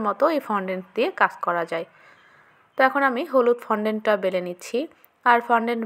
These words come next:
বেলার ক্ষেত্রে আমাদেরকে কর্নফ্লাওয়ারটা ইউজ করতে হবে। হলুদ ফন্ডেন্টটা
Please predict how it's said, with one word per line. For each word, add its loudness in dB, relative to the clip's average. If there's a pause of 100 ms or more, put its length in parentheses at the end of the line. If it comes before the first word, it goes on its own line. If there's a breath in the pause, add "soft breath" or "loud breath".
বেলার 0
ক্ষেত্রে -6 (100)
আমাদেরকে -2 (120)
কর্নফ্লাওয়ারটা -2 (100)
ইউজ 0 (120)
করতে -4
হবে। 2 (580 loud breath)
হলুদ 2
ফন্ডেন্টটা 0